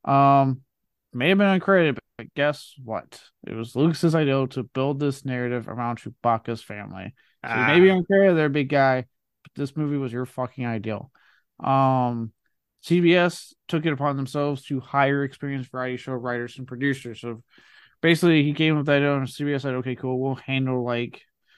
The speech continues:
Speaker 1: getting people that know how to do a variety show and get them on board." Um, 'cause, you know, George Lucas, we don't need you ever directing your own ideals, apparently. <laughs>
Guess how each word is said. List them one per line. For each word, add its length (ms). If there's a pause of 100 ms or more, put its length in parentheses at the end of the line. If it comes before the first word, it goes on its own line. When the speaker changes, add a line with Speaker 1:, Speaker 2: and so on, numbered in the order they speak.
(280)
Speaker 1:
getting 320
people 240
that 160
know 160
how 140
to 60
do 180
a 20
variety 280
show 380 (880)
and 200
get 160
them 120
on 140
board." 400 (460)
Um, 560
'cause, 200
you 100
know, 280 (140)
George 260
Lucas, 580
we 120
don't 240
need 280
you 400 (140)
ever 400 (340)
directing 480
your 160
own 180
ideals, 420
apparently. 640
<laughs> 60